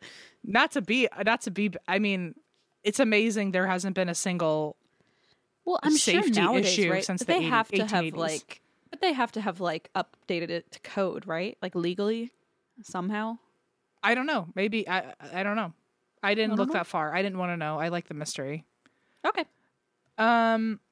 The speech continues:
Speaker 1: another fun fact, because this place does look a little creepy, this building was, did all the exterior shots for the movie Rosemary's Baby. The
Speaker 2: <gasps> That's why I've heard of it. Uh, not that I've seen that film, obviously, but, uh, I have, I've re-,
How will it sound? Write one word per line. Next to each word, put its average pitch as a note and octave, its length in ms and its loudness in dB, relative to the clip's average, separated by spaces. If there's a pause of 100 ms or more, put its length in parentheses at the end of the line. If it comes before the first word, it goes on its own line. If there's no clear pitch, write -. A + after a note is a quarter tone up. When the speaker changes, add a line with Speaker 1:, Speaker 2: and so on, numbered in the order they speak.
(120)
Speaker 1:
another B3 380 2
fun A#3 240 2
fact, F#3 460 0
because G#3 280 0
this G#3 140 -4
place A#3 260 0
does G3+ 220 0
look C4+ 120 -2
a C#4 60 4
little A3 220 4
creepy, F3 500 0 (540)
this A3 420 0 (420)
building A3+ 440 0
was, F#3+ 260 0 (300)
did A3 120 4
all G#3+ 120 4
the G3+ 120 0
exterior A#3 600 2
shots F3 420 -2
for F#3+ 120 -2
the F3+ 120 -2
movie F3+ 280 0
Rosemary's F3 680 -2
Baby. D#3 520 -6 (300)
The D#3 420 0
Speaker 2:
<gasps> - 40 -12
That's A3+ 480 0
why A3+ 280 2
I've F#3+ 100 0
heard A3 260 0
of A#3+ 160 0
it. A3 400 2
Uh, G3 60 -2
not G3 240 -2
that - 80 0
I've F3 160 -4
seen F#3 200 -8
that E3 240 -6
film, F3+ 500 -6 (100)
obviously, G3 560 -6
but, - 400 0
uh, G3+ 420 -2 (140)
I G3+ 160 -4
have, B3 440 0
I've G3+ 260 -4
re-, A3 80 -6